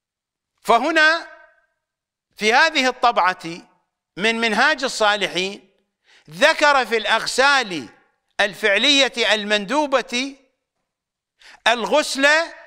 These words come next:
لزيارة الحسين، اعتمادا على ما جاء من روايات في كامل الزيارات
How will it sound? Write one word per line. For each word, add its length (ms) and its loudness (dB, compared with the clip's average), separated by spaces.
لزيارة 640 2
الحسين، 440 -6
اعتمادا 960 0
على 380 2
ما 220 0
جاء 760 0
من 640 0
روايات 800 2
في 400 0
كامل 460 2
الزيارات 920 -2